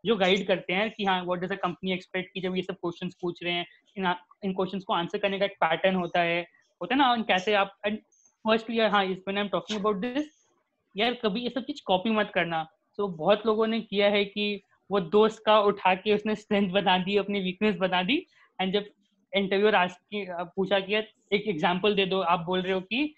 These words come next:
आप focused हो, चलो, एक एग्जांपल दे दो, तो बंदे ने वो example भी नहीं दे पाया। तो if a young professional is there, यार, ये सब पे फोकस करो, understand कि यार, अगर आप एक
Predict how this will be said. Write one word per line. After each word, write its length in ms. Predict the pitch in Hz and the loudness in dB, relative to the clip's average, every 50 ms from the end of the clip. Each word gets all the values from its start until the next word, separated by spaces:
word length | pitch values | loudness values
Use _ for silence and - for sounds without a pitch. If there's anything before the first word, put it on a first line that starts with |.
| _ _ _ - 170 | _ _ _ -4 -2
आप 260 | 180 175 - - _ - | -2 -2 -4 -8 _ 0
focused 420 | 208 202 202 202 208 208 170 151 | 0 0 2 2 2 2 2 0
हो, 80 | 185 165 | -2 -4
चलो, 200 | - - 196 208 | -4 -2 0 0
एक 60 | 214 | 2
एग्जांपल 400 | 202 180 180 170 165 165 190 185 | 2 2 0 0 -2 -2 -4 -6
दे 60 | 175 | -4
दो, 80 | 180 202 | -4 -4
तो 100 | 208 269 214 214 - - _ _ _ - - 214 | -4 -6 -6 -8 -12 -16 _ _ _ -6 -2 -2
बंदे 200 | 196 196 208 226 | -2 0 -2 -2
ने 100 | 247 254 | -2 -2
वो 60 | 254 | -2
example 320 | 196 202 190 190 185 202 | 0 0 0 0 0 -2
भी 60 | 208 | -2
नहीं 100 | 202 196 | -2 -4
दे 100 | 185 180 | -4 -6
पाया। 240 | 170 - 151 151 160 165 - _ _ _ _ - | -6 -6 -6 -6 -6 -8 -10 _ _ _ _ -6
तो 240 | 262 302 302 - _ _ _ _ _ - | -6 -6 -6 -8 _ _ _ _ _ -6
if 60 | 214 - | -6 -6
a 240 | - - - 202 | -6 -6 -2 2
young 200 | 214 208 202 208 | 4 4 4 4
professional 520 | 208 226 233 233 - 226 226 - 254 262 226 | 2 -2 -4 -2 -4 -4 -4 -4 -4 -4 -4
is 100 | 190 220 | -6 -4
there, 160 | 240 262 226 | -4 -2 0
यार, 180 | 240 277 277 226 | 0 0 0 0
ये 140 | 196 190 | 0 0
सब 120 | 190 226 226 | 0 -2 -4
पे 140 | 214 - 240 | -6 -6 -8
फोकस 400 | - 202 190 190 196 202 202 - | -4 -4 -4 -2 -2 -2 -2 -2
करो, 360 | - 208 202 208 220 214 - - _ _ - 170 | -4 -2 0 0 -2 -2 -6 -10 _ _ -8 -6
understand 580 | 175 165 190 185 - - 185 196 208 202 196 | -4 -4 -4 -4 -2 0 0 0 0 -2 -2
कि 80 | - 214 | -2 -2
यार, 80 | 214 | 0
अगर 240 | 220 208 180 196 196 | 0 -2 -2 0 -2
आप 140 | 196 196 214 | 0 0 -2
एक 80 | 202 | -8